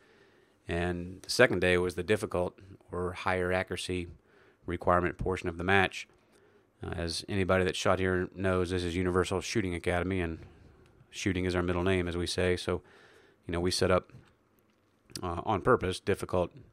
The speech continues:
challenging shots, and anyway, but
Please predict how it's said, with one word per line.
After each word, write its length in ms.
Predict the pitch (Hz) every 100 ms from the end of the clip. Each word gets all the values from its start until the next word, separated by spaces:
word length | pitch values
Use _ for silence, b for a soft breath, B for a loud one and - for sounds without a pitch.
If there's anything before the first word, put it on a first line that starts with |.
| b b b b b b
challenging 520 | - 98 92 87 87
shots, 420 | 85 107 87 87 92
and 200 | 90 - - _ - - _
anyway, 400 | 113 104 85 85
but 240 | 85 87